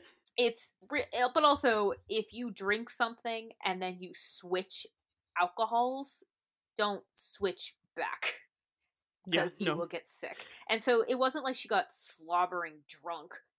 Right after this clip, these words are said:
Speaker 1: She was just, it wasn't as much that she was getting drunk. It was, like, kind of, it wasn't even not funny. It was like, aha, like, not, uh,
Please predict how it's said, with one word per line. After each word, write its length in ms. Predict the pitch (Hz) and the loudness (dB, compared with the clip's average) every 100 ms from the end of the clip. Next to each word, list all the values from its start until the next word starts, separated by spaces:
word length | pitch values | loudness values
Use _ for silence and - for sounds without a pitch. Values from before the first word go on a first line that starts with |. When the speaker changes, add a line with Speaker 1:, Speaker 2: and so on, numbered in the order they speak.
| _ - | _ -14
Speaker 1:
She 280 | - 202 | -10 -6
was 200 | 180 185 | -4 -4
just, 360 | - 196 - - - | -4 -6 -6 -14 -4
it 160 | 220 196 | -4 2
wasn't 360 | 214 220 240 | 0 2 -2
as 180 | 202 190 | -2 -2
much 240 | 196 196 - | -2 -4 -8
that 120 | - | -10
she 160 | 196 | -10
was 180 | - 160 | -8 -8
getting 300 | - 160 151 - | -6 -6 -8 -10
drunk. 300 | 156 165 156 | -4 -4 -4
It 100 | - | -10
was, 120 | 165 | -8
like, 160 | 147 - - 151 | -10 -10 -12 -6
kind 180 | 151 | -4
of, 80 | 160 - - | -4 -10 -6
it 60 | 233 | -2
wasn't 200 | 247 190 | -2 -4
even 100 | 165 | -2
not 180 | 151 - | -4 -4
funny. 260 | 151 139 139 | -8 -6 -6
It 60 | |
was 120 | 165 165 | -6 -6
like, 200 | 156 _ _ _ _ _ _ _ _ _ 180 | -6 _ _ _ _ _ _ _ _ _ -4
aha, 360 | 170 147 - - | 0 -2 -2 -8
like, 140 | 160 | -6
not, 160 | 170 165 - | -4 -4 -6
uh, 200 | 131 165 | -6 -4